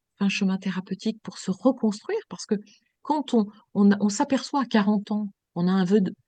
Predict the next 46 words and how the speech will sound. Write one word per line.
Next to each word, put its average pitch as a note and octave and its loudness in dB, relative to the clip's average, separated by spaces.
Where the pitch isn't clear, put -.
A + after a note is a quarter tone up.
de E3+ -4
vie E3+ 0
de G#3+ 6
martyr A3 0
en E3+ -2
place, G4+ -8
ben, - -2
euh, E3 -2
euh, - -10
ok, F#3+ 0
on E3+ -2
fait, - -14
on G3+ -18
fait A3 2
la F3+ 0
révocation D#3+ -6
du E3 -4
vœu, C#4 -4
mais A3 8
le C4 6
personnage C4+ 0
qu'on - -2
a F#3+ 2
construit, G3 -2
s'est F#3+ -2
construit F#3+ -2
avec A#3 0
ça, - -2
lui, F4 -4
pendant G#3+ 0
quarante G#3+ -2
ans. A#3 -2
Donc, G3+ 2
il G3+ -8
faut A3+ -4
lui G3+ -2
laisser A#3 0
le G#3 -2
temps, D4+ -4
euh, - -6
hein, A3+ 0
il G#3+ -6
y G3+ -2
a G3 0
une G3 2
inertie, G#3 0